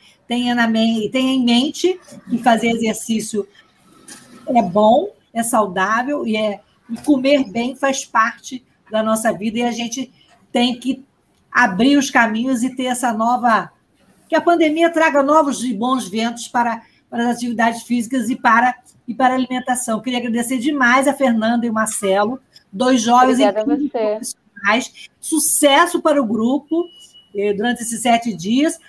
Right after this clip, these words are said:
Speaker 1: As redes de vocês estão aí, mas se vocês puderem falar também, Marcelo, Fernanda, que já tá aqui, fala, eh, o seu contato, né? Tem aqui, mas você, se quiser dar um outro, algum telefone, algum outro e-mail, ou o seu Instagram, por favor.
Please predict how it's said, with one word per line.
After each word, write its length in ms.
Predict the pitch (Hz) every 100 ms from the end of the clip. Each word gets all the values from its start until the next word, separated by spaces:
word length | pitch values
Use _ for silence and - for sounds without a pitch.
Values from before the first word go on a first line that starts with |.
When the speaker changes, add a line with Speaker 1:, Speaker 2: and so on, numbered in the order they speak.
| -
Speaker 1:
As 220 | - -
redes 300 | 269 311 277
de 40 |
vocês 340 | 262 277 277 269
estão 200 | 277 277
aí, 360 | 262 285 370 - _ -
mas 180 | 269 277
se 60 |
vocês 260 | 285 285 269
puderem 300 | 254 262 269
falar 340 | 269 247 247
também, 320 | 254 240 277
Marcelo, 600 | 294 247 - 262 262 226 - _ _ _
Fernanda, 340 | 269 262 285 285
que 80 |
já 140 | 233 254
tá 100 | 254
aqui, 240 | 247 247
fala, 520 | 233 247 233 214 185 _ _ _ _ _ _ _ -
eh, 200 | 220 214
o 80 | 208
seu 200 | 254 233
contato, 680 | 226 220 226 247 339 349 285
né? 240 | 277 359
Tem 240 | 359 269
aqui, 200 | 254 262
mas 140 | 277 247
você, 200 | 240 262
se 100 | -
quiser 280 | 233 240 208
dar 180 | 220
um 100 | 220
outro, 420 | 208 214 208 202 - _ _ -
algum 260 | 208 214
telefone, 720 | 220 202 185 - 240 285 254
algum 180 | 214 202
outro 240 | 220 220 202
e-mail, 680 | 190 226 277 277 247 226 - _ _ _
ou 180 | 196 220
o 40 | 220
seu 180 | 226
Instagram, 520 | 214 - 190 196 262 262
por 60 |
favor. 520 | 220 185 220 302 381